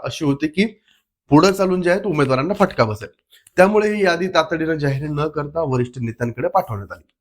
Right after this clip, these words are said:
आता सूत्रांच्या माहितीनुसार वरिष्ठ नेत्यांनी या यादीवर तीव्र नाराजी व्यक्त केली.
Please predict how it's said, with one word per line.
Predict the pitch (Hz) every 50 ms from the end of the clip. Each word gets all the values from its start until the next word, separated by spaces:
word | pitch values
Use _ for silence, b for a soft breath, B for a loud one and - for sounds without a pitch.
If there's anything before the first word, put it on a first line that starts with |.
| _ _ _ _ B B B B B B B B
आता | 123 - 160 165 165
सूत्रांच्या | - - 143 - 160 170 170 170 180 - 196 185
माहितीनुसार | 170 170 151 139 143 143 160 165 160 156 147 - 165 156 165 175
वरिष्ठ | 170 147 135 135 156 185 185 - 190
नेत्यांनी | 190 165 156 156 151 - 151 147 151 151 151 151 151
या | 147 139
यादीवर | 131 127 123 120 123 135 135 131 139 143 143
तीव्र | 139 - 131 123 120 113
नाराजी | 107 110 110 110 120 131 139 147 147
व्यक्त | 147 143 - 160
केली. | 151 156 147 156 165